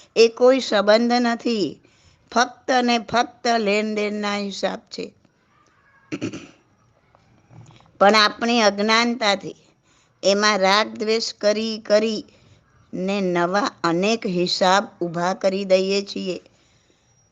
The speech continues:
ફરી ફરીને આ સંબંધોની ઈચ્છા કરીએ છીએ ને અનંતા જન્મો વધારી દઈએ છીએ.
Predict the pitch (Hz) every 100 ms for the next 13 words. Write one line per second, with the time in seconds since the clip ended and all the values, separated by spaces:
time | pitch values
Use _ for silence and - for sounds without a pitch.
0 | _ _ _ _ _ - 196 240 233 202
1 | 196 190 196 196 208 - 196 190 180 180
2 | 196 196 196 196 208 208 196 196 - 196
3 | 202 208 208 202 202 202 196 190 - _
4 | _ _ _ _ _ _ _ _ _ _
5 | _ _ _ 190 185 190 214 233 233 226
6 | 202 196 180 180 190 190 190 190 165 170
7 | 175 180 185 190 175 180 190 196 - -
8 | -